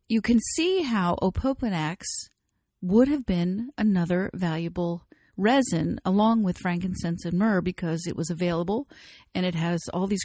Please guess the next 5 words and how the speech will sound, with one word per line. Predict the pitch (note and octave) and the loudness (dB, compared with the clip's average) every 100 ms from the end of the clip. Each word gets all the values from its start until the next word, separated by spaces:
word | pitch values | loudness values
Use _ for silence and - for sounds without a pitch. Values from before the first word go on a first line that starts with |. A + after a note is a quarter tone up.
| - - | -8 -6
tremendous, | - F#3+ F3+ E3+ E3+ - - | 0 2 2 2 -2 -4 -6
um, | - D3+ C3 - - | -8 -8 -8 -10 -12
healing | - E3 D#3+ | -6 -6 -4
properties. | - C4 - - - - _ _ _ _ _ _ _ _ - | -4 -4 -6 -10 -14 -20 _ _ _ _ _ _ _ _ 2
Okay, | F4+ D#4+ F3 - | 4 4 0 -4